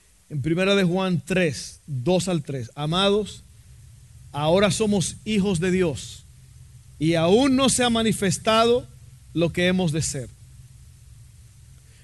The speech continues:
Pero sabemos que cuando Él se manifieste, o cuando Él venga, seremos semejantes a Él,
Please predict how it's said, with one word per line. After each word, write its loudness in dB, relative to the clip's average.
Pero 4
sabemos 4
que 2
cuando 4
Él 6
se 2
manifieste, 2
o 0
cuando 4
Él 4
venga, 2
seremos 2
semejantes 2
a -2
Él, -8